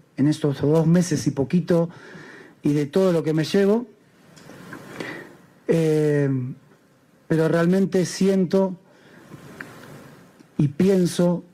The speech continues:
que la posibilidad, como decía hace un rato, de dirigir la selección nacional de este gran país es un orgullo, un privilegio del cual estoy muy contento de formar, formar parte.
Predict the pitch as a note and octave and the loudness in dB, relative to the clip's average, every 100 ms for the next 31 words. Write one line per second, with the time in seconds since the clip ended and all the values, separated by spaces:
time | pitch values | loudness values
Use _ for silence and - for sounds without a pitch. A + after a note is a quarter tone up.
0 | _ - C#3+ C#3 C3 C#3 - C#3 C#3+ D3+ | _ -2 0 0 0 -2 0 2 2 2
1 | E3 D3+ C#3+ C#3 C3 D#3 C#3+ C#3+ D3 D#3 | 2 2 0 0 0 -2 0 0 2 0
2 | D3+ C#3 C3+ C3 C3 D#3 C#3 B2 C3 B2+ | 0 0 0 -2 -2 0 0 0 0 0
3 | - D3 C#3+ C3+ B2+ C#3 C#3+ C#3+ - - | 2 2 2 2 2 2 2 -2 -16 -20
4 | - - - C3+ C#3+ C#3+ C#3 D3+ D3 C3+ | -20 -14 -2 0 0 0 2 2 2 2
5 | D#3 E3+ - - _ - - _ _ _ | 2 0 -6 -18 _ -20 -20 _ _ _
6 | - C3+ C#3 C#3+ C#3 D#3+ - D#3 C#3 C3+ | -2 -2 2 2 4 2 2 0 2 2
7 | C3 D#3 D#3+ C#3 B2+ C3 C3 A#2+ - - | 2 0 0 0 2 2 2 0 -8 -20
8 | - - - - - - - - - _ | -20 -20 -20 -20 -20 -20 -20 -20 -20 _
9 | _ - A#2+ C#3+ C3+ D#3 C#3+ C#3 D3+ D3+ | _ -8 -4 -2 0 0 -2 -2 -2 0
10 | C3 B2 B2+ B2+ B2+ - - B2+ B2 B2+ | -2 -2 -2 0 -2 -6 -6 -2 0 0
11 | B2 A2 G#2+ - | -2 -6 -10 -14